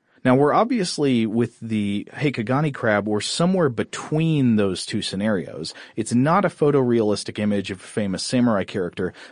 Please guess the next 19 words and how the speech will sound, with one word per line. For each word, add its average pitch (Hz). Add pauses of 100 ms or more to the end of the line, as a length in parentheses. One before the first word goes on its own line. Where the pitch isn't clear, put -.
but 113
it's 113
also 147
not 110
just 104
two 123
dots 104
with 110
a 104
line 98
or 85
a 85
smiley 104
face. - (260)
And 117
so 139
the 117
question 185
is, 107